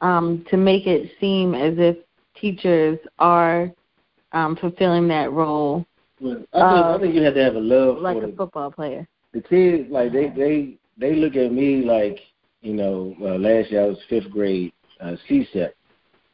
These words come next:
Speaker 2: And, you know, I just, I just made it fun, you know. Uh, I was like, like the big brother, but also s-, stern and, you know, and, you know, really there to educate first, but we also had a good time doing things outside of the classroom.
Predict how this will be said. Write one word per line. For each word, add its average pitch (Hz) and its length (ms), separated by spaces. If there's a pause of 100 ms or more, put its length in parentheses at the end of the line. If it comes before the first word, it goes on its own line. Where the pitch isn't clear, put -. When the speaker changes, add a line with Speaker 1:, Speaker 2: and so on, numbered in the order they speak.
(120)
Speaker 2:
And, 104 300
you 117 60
know, 120 200
I 120 80
just, 151 240 (120)
I 127 80
just 160 160
made 160 200
it 147 120
fun, 147 260
you 101 100
know. 104 300
Uh, 101 380 (200)
I 98 120
was 104 100
like, 101 220 (100)
like 101 160
the 98 160
big 98 260
brother, 107 280
but 104 220
also 143 520
s-, 127 80 (460)
stern 123 400
and, 107 120
you 113 80
know, 107 280 (920)
and, 104 160
you 110 160
know, 117 140
really 117 260
there 110 160
to 107 100
educate 110 440
first, 131 240
but 110 140
we 120 100
also 113 200
had 107 120
a 104 40
good 104 240
time 107 480 (220)
doing 110 240
things 104 260
outside 107 380
of 107 80
the 104 80
classroom. 107 800